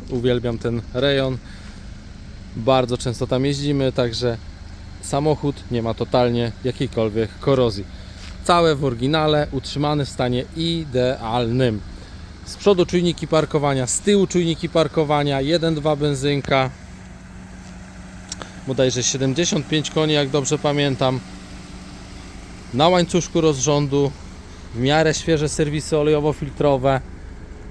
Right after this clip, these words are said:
Jak dobrze pamiętam, tysiąc kilometrów temu.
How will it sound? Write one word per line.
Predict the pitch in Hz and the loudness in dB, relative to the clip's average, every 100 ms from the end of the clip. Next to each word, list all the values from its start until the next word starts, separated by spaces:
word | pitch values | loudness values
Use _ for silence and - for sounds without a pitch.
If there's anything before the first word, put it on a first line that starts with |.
| - | 0
Jak | 135 135 | 2 4
dobrze | 123 139 139 | 4 4 4
pamiętam, | 143 143 135 139 | 2 2 2 0
tysiąc | - 139 147 - | 0 -2 -2 -2
kilometrów | 151 139 139 - 131 - | -2 0 0 0 -6 0
temu. | 135 123 120 | 0 2 0